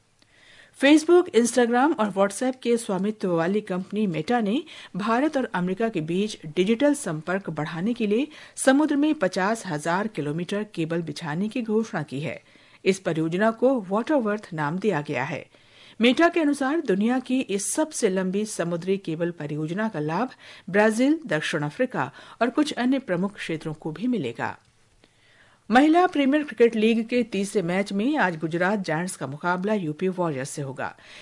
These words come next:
ये मैच वडोदरा में शाम साढ़े सात बजे से खेला जाएगा।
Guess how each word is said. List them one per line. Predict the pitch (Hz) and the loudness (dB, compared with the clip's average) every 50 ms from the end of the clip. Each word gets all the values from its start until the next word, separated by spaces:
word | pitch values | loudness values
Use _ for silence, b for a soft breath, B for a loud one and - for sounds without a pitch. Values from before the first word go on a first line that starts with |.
| B B - | B B 2
ये | 226 240 | 4 4
मैच | 233 240 254 277 - 214 | 6 6 4 4 4 2
वडोदरा | 185 175 175 180 185 190 208 233 226 | 2 2 4 2 2 2 2 2 2
में | 220 220 262 311 | 2 0 0 -2
शाम | - - 202 151 156 160 | -2 -2 -2 -2 -2 -4
साढ़े | - - 160 165 156 156 | -4 -4 -4 -2 -2 -4
सात | 156 - 196 196 233 247 247 | -4 -4 -4 -4 -4 -4 -6
बजे | 226 190 202 202 | -6 -6 -6 -6
से | 202 - 226 | -6 -6 -6
खेला | 226 - - 170 151 135 | -6 -6 -6 -6 -4 -4
जाएगा। | 131 - 127 117 113 110 123 120 | -4 -4 -4 -4 -4 -6 -8 -10